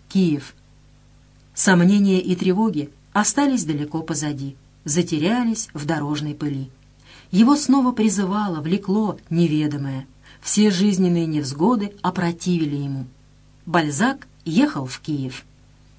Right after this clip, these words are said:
Вот скоро предстанет перед ним славный город на высоких кручах над Днепром. Он увидит древнюю Софию, серые стены Печерского монастыря, легендарную реку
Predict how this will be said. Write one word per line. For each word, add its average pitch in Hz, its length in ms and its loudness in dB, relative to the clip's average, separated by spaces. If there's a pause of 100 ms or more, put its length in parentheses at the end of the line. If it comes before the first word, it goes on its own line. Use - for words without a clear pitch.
(560)
Вот 302 220 4
скоро 311 260 2
предстанет 220 640 0
перед 151 240 -2
ним 226 340 2 (100)
славный 226 520 2
город 151 480 -2 (240)
на 156 140 -2
высоких 269 600 0
кручах 185 560 -2
над 151 220 -4
Днепром. 135 520 -4 (600)
Он 196 180 6
увидит 190 580 2
древнюю 170 500 2
Софию, 175 720 -2 (420)
серые 277 440 6
стены 220 480 2
Печерского 165 720 -4
монастыря, 147 720 -4 (400)
легендарную 226 800 4
реку 151 420 -2